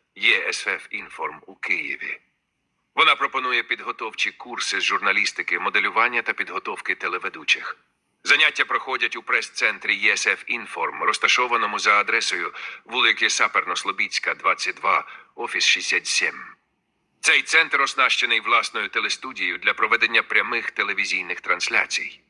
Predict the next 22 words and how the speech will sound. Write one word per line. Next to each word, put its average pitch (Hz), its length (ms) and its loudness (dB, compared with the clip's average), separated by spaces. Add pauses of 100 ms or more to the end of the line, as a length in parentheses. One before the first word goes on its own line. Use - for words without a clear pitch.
(140)
Інформаційне 165 680 4
агентство 143 520 2
Є 123 240 4
С 113 80 -2
Ф - 120 -16
Інформ 117 440 -4
було 120 220 0
зареєстроване 120 720 2
двадцять 110 200 0
п'ятого 110 340 0
листопада 110 600 0 (320)
дві 110 120 2
тисячі 113 400 2
чотирнадцятого 95 720 0
року. - 460 -12 (460)
Засновником 135 640 2
та - 80 2
керівником 107 560 0
є 98 140 4
Андрій 95 200 0
Васильович 92 400 -2
Святина. - 520 -4